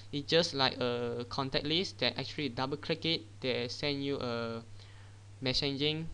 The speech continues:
box to mention that, they'll message them. This is quite useless as well. So next thing is your contact list is as usual as the old one. Okay, and there's nothing much special about this messenger except the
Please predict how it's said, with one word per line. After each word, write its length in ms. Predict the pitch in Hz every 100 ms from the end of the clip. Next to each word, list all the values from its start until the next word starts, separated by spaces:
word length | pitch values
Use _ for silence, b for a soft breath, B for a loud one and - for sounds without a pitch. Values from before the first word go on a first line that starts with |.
| -
box 440 | 143 156 - - -
to 80 | 120
mention 360 | 120 123 127 123
that, 140 | 120 - 123
they'll 260 | 117 120
message 440 | 117 120 139 127 -
them. 200 | 117 110 -
This 140 | 127
is 60 | - -
quite 220 | - 120
useless 460 | 117 - 123 127
as 160 | - -
well. 240 | 120 131 151 B B B B B B - -
So 160 | 135
next 320 | 131 147 -
thing 220 | - 160 139
is 200 | 135 -
your 100 | 113
contact 420 | 135 127 151 139
list 200 | 147 147
is 200 | 123 - -
as 200 | 123 123
usual 380 | 131 135 151 151
as 220 | - 117
the 100 | -
old 240 | 113 131 127
one. 260 | 135 156 170 - - - - - - - - - -
Okay, 380 | - 147 151 -
and 640 | 131 123 123 120 120 123 120
there's 220 | 135 139
nothing 320 | 127 127 131
much 540 | 131 127 - - - - - -
special 480 | - 139 143 165
about 240 | 143 135 131
this 480 | 139 147 - - -
messenger 440 | 131 131 135 139 147 - B B -
except 460 | 131 - 143 131 -
the 160 | 117